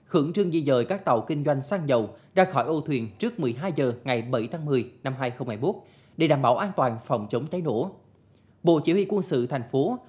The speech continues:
Bộ Chỉ huy Bộ đội Biên phòng, Công an thành phố triển khai phương án phòng chống lụt bão, tìm kiếm cứu nạn, sẵn sàng lực lượng, phương tiện,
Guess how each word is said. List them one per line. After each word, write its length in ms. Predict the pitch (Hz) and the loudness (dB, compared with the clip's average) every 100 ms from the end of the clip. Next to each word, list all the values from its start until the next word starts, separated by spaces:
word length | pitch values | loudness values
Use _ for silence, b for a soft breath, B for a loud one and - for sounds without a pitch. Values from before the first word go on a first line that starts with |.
| B B | B B
Bộ 220 | 160 160 127 | 2 4 4
Chỉ 80 | 160 | 2
huy 160 | 175 | 2
Bộ 140 | 147 135 | 2 2
đội 120 | 127 | 2
Biên 200 | 151 160 | 0 2
phòng, 240 | 143 107 104 - | 2 0 -4 -6
Công 180 | - 151 | -2 0
an 120 | 143 135 | -2 -4
thành 120 | 113 | -6
phố 340 | - 131 190 247 B B | 0 0 2 -2 B B
triển 160 | - 135 | -2 0
khai 180 | 135 127 | 0 0
phương 220 | 156 127 | 0 0
án 240 | 131 202 | -2 -4
phòng 240 | 214 143 110 | 0 0 2
chống 180 | 135 196 | -2 0
lụt 120 | 139 | 0
bão, 380 | 123 110 214 B B | 2 2 0 B B
tìm 180 | 170 139 | 2 2
kiếm 180 | 139 170 | 0 -2
cứu 160 | 254 | -4
nạn, 260 | 180 135 110 B B | -2 -2 -4 B B
sẵn 300 | - 143 165 | 2 2 2
sàng 260 | 175 160 147 | -2 -2 0
lực 160 | 135 | 0
lượng, 240 | 139 117 123 - | 0 -2 -4 -6
phương 180 | 240 208 | -6 -2
tiện, 240 | 156 110 | -2 -2